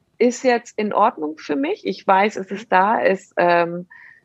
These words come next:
hat mir so viel Heilung und Freude auch gebracht, ja. Also, weil, was ich ganz arg spannend an der Arbeit, ähm,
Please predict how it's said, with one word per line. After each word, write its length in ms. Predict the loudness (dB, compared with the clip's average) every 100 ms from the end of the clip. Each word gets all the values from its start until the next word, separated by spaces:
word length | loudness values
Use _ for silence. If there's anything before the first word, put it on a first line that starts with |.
| _ _ _ _
hat 200 | 0 2
mir 140 | 2 4
so 160 | 4
viel 240 | 4 0 2
Heilung 400 | 4 4 2 0
und 180 | -2
Freude 640 | -4 -2 2 4 4 2 0
auch 180 | -4 -8
gebracht, 380 | -10 -6 -4
ja. 200 | 0 0
Also, 220 | 0 -2 0
weil, 220 | 0 0
was 160 | -4 -4
ich 240 | -4 -8 -10 _ -8
ganz 280 | 0 0 2
arg 220 | 0 0
spannend 420 | -2 -2 -2 -4
an 140 | -6 -2
der 200 | 0 2
Arbeit, 540 | 2 2 0 -2 -4 -8
ähm, 520 | -4 -2 -4 -8 -12